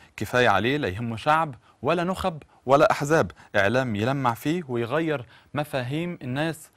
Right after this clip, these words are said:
البسيطة". تعليق أيضًا م-، محمد محمدي بيقول: "هو فاكر نفسه عبد الناصر بس مزرجنة معاه شوية"، من وجهة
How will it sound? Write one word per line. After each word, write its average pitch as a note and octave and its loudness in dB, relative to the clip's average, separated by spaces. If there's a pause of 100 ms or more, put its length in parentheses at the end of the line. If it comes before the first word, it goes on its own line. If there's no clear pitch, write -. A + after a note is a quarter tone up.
(280)
البسيطة". A2+ -2 (500)
تعليق G#2+ -2
أيضًا B2 -2
م-، A#2 -4 (100)
محمد A#2 -4
محمدي A#2 -4
بيقول: B2 -2 (260)
"هو G2 2
فاكر A#2 -6
نفسه A#2+ -6
عبد G#2 -2
الناصر D3 -6 (280)
بس - -12
مزرجنة A2 -4
معاه A2 0
شوية"، A2 -4 (260)
من G#2+ 0
وجهة A#2+ -2